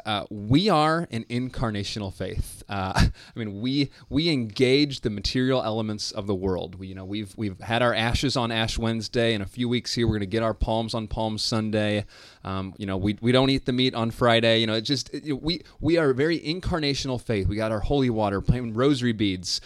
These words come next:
Uh, we engage the world. And what I love in this scene is that Jesus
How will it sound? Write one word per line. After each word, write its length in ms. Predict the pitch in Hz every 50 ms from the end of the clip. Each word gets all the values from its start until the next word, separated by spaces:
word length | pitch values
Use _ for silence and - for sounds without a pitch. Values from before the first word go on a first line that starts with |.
| - - - -
Uh, 140 | - 104 104
we 220 | 104 110 147 160 170
engage 400 | 156 131 139 151 180 208 185 -
the 100 | - 143
world. 400 | 120 120 127 123 117 110 104 101 - - - _
And 80 | - 113
what 80 | 127
I 40 | 127
love 260 | 123 135 190 247 254
in 80 | 226 160
this 120 | 143 135
scene 300 | - - - 214 214 190
is 80 | 139 117
that 180 | 117 110 - - _ _ _ _ - 113
Jesus 560 | - 147 175 165 - 185 165 - - -